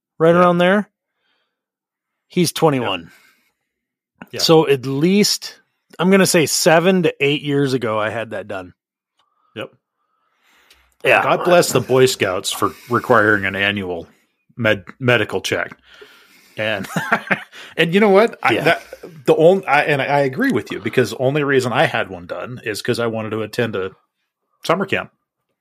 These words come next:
Speaker 2: and
Speaker 1: Yeah.
Speaker 2: needed a, needed a, all, all three parts of my
Speaker 1: You need
Speaker 2: Scouts
Speaker 1: all, yeah, all
Speaker 2: P S A
Speaker 1: three parts of the
Speaker 2: health
Speaker 1: yep.
Speaker 2: check,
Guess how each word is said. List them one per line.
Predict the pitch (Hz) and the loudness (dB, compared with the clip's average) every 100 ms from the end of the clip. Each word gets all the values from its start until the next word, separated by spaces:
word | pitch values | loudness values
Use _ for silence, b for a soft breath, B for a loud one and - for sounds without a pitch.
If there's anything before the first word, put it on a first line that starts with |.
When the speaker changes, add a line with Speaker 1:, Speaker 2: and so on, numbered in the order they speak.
| _ _ _ _ _ _ - | _ _ _ _ _ _ -10
Speaker 2:
and | 110 107 | -6 0
Speaker 1:
Yeah. | 131 | 2
Speaker 2:
needed | 120 123 | 2 0
a, | 117 - | -2 -2
needed | 120 123 | -2 0
a, | 120 | 2
all, | 120 117 - - | 2 0 -2 -8
all | 113 127 | -4 -2
three | 120 127 127 | 0 0 2
parts | 127 135 - | 0 0 -2
of | 117 | -6
my | 120 117 110 | -4 -4 -2
Speaker 1:
You | 147 135 | 2 4
need | 131 | 4
Speaker 2:
Scouts | 120 120 | 6 6
Speaker 1:
all, | 123 131 | 6 6
yeah, | 120 113 | 4 4
all | 107 135 | 4 4
Speaker 2:
P | |
S | 156 | 2
A | |
Speaker 1:
three | 123 | 0
parts | - 117 110 | 2 0 2
of | 113 | -2
the | 107 104 B B _ - | -2 -4 B B _ -2
Speaker 2:
health | 156 127 | 2 2
Speaker 1:
yep. | |
Speaker 2:
check, | 110 92 | 0 -2